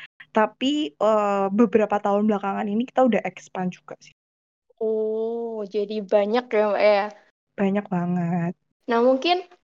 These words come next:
Speaker 2: sebelum kita, eh, bahas-bahas lebih lanjut nih, Mbak Wina,
Speaker 1: Mm-mm, mm-mm.
Speaker 2: eh, bisa diceritain secara singkat dong perjalanannya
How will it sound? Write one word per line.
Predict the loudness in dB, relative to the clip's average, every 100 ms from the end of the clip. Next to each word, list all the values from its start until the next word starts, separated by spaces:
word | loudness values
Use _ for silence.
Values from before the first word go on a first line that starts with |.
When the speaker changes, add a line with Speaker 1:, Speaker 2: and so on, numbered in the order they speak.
| _ _ _ -8
Speaker 2:
sebelum | -6 -2 0 2 0 -2 -6 -8
kita, | -6 -4 0 2 2 2 2 0 0
eh, | 0 2 2 0 -14 -4
bahas-bahas | 0 0 8 10 10
lebih | 6 4 6
lanjut | 6 4 0
nih, | 2 2
Mbak | 2
Wina, | 0 0 4 4 6
Speaker 1:
Mm-mm, | 6 6
mm-mm. | 6 6 6 6
Speaker 2:
eh, | 6 2
bisa | 2 2 4 4
diceritain | 2 0 0 2 2 2
secara | 0 2 4 2
singkat | 2 -2 0 0
dong | 0 0 -6 _ _ -6
perjalanannya | -4 2 2 2 0 -4 -4